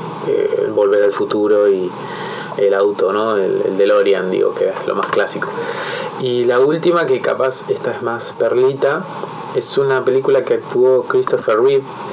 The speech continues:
¿se acuerdan? El, el viejo Superman, que se llama Somewhere in Time.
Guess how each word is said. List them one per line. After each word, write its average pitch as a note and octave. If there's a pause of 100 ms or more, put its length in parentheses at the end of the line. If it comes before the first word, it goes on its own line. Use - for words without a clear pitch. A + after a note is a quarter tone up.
(140)
¿se G#2
acuerdan? A2+
El, G#2 (200)
el G#2+
viejo A#2
Superman, B2+ (760)
que A2
se A#2
llama C3+
Somewhere C3+
in A2+
Time. A2+